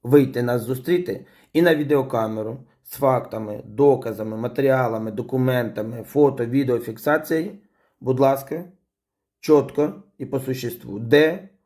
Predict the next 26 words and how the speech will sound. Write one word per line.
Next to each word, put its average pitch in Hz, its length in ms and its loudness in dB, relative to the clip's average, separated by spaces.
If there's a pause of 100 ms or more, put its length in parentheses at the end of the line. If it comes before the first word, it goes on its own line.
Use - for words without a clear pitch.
(100)
у 131 160 -6
кого 151 500 2
і 117 40 -8
що 135 200 -2
я 131 100 0
вкрав. 107 380 -8 (400)
І 151 100 4
поліцію 165 500 2
туди 147 200 2
ж 143 60 -4
зразу 139 260 -2
викликай. 127 460 -4
С 131 100 -2
Б 123 140 0
У, 160 240 6
Г 139 140 2
П 131 160 -2
У, 151 420 2
поліцію, 143 420 0
всіх 151 260 -2
викликай, 123 600 -2 (320)
якщо 135 360 2
в 135 80 0
тебе 123 200 0
є 120 140 0
докази, 143 640 2